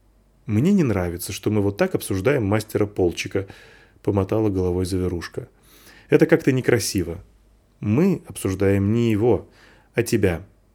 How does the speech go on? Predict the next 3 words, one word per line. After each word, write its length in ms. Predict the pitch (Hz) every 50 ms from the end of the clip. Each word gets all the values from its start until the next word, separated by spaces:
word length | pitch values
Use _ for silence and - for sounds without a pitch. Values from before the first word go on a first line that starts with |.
| _ _ _ _ _ _
«Меня?» 640 | - 98 95 95 90 87 87 90 101 139 175 208 208 - _ _ _ _ _ _ _ _ _ _ _ _ _ _ -
«Твою 280 | - 117 131 156 170
судьбу, 540 | 165 - 175 170 156 147 131 110 92 87 -